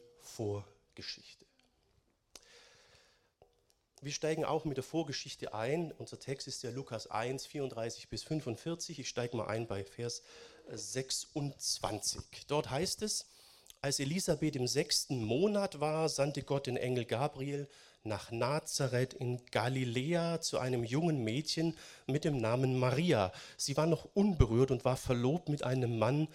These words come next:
namens Josef, einem Nachkommen Davids."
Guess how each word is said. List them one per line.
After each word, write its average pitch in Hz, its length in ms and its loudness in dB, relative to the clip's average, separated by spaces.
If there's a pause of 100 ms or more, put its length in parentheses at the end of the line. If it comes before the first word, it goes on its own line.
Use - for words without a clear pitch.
(280)
namens 131 560 2
Josef, 127 580 2 (300)
einem 127 360 0
Nachkommen 120 840 -4 (640)
Davids." - 640 -6